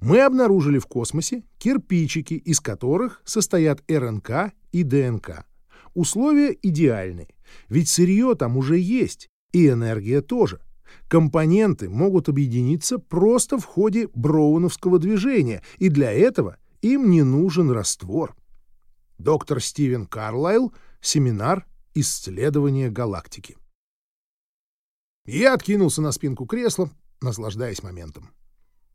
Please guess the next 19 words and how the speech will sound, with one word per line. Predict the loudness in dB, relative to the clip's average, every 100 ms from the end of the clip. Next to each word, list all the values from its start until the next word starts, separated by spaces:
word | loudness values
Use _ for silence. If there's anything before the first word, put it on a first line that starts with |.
| _
Огонь | -12 0 2 2
потрескивал | 0 0 0 0 0 0 0
весьма | -2 -6 -6
реалистично. | -6 -6 -8 -10 -12 -12 -14 _ _ _ -20 -20
Шпилька | -20 -2 0 2 -2
свернулась | -2 0 2 0 0
клубочком | -2 2 2 0 -2 -2
на |
медвежьей | 0 2 2 2 -2
шкуре | -4 -4 -2 -2
перед | -4 -8 -10
камином, | -4 -2 2 2 0 -4 -20 -20 -20
шкафы, | -16 -4 -2 2 2 2
битком | 0 4 4 4
набитые | 2 0 0 0
книгами, | 0 0 2 2 2
уходили | 2 0 -4 0 -2
к | -2
потолку, | -6 -6 -6 -6 -4 -2